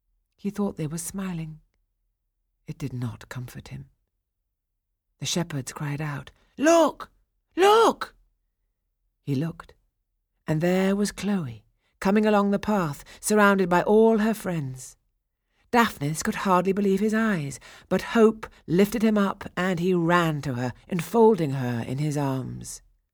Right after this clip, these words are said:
Old Lammon came over and said softly, "Pan saved Chloe, because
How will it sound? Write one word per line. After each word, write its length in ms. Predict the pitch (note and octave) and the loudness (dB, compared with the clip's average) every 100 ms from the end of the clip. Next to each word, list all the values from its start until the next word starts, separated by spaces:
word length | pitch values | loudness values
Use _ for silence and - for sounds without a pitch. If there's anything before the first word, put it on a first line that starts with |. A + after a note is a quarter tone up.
| _ _ _ _ _ _ _ _ _ - | _ _ _ _ _ _ _ _ _ 2
Old 320 | D3 D#3 C#3+ | 4 6 4
Lammon 440 | D3+ E3 C3 A2+ | 4 2 0 -6
came 240 | B2 C3+ B2+ | -6 -6 -4
over 280 | A#2 A2+ A#2 | -4 -6 -8
and 260 | - C3+ | -8 -6
said 220 | D3 C3+ | -4 -6
softly, 580 | - D3 C#3 - B2 A#2+ _ _ _ _ _ _ _ _ _ - | -4 -8 -8 -10 -10 -10 _ _ _ _ _ _ _ _ _ -18
"Pan 800 | - A2+ B2 A2 A2+ A2 A2+ A#2+ | -10 -6 -4 -6 -8 -10 -10 -10
saved 560 | - A#2+ B2+ C#3+ - | -10 -8 -8 -8 -12
Chloe, 440 | - - - G#2 _ _ _ _ - | -16 -16 -16 -20 _ _ _ _ -14
because 300 | - A#2+ | -8 -8